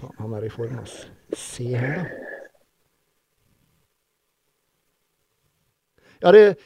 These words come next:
det var jo sånne videoer da som Svenske Forbundet la ut på, på Facebooken, ikke sant? Og det, det er hver, hver utøver fikk en presentasjon på en måte, da.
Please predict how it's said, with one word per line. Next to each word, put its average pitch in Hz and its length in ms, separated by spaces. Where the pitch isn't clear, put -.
det 175 100
var 202 100
jo 190 60
sånne 202 240
videoer 160 380
da 147 60
som 143 160
Svenske 143 360
Forbundet 127 400
la 143 140
ut - 100
på, 127 120
på 131 180
Facebooken, 127 680
ikke 190 160
sant? 185 340
Og 151 380
det, 147 180
det 143 140
er 143 80
hver, 123 340
hver 139 400
utøver 131 580
fikk - 360
en 123 200
presentasjon 117 800
på 117 120
en 120 60
måte, 117 240
da. 147 80